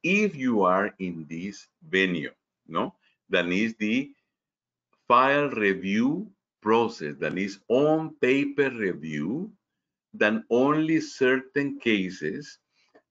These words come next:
um, can apply for that one. Please check the I R B or talk to your lawyer.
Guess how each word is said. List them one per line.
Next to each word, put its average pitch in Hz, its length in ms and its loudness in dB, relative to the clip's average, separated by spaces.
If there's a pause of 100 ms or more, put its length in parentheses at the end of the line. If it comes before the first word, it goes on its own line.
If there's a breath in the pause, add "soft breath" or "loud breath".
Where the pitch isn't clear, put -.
um, 98 720 0
can 107 240 0
apply 107 580 0
for 113 220 -2
that 69 240 -2
one. 139 320 -4 (100)
Please 127 320 0
check 120 360 0
the 110 160 2
I 107 120 4
R 107 120 2
B 107 440 -4 (280 soft breath)
or - 260 2
talk 120 320 2
to 131 80 -2
your 110 320 0
lawyer. 101 460 2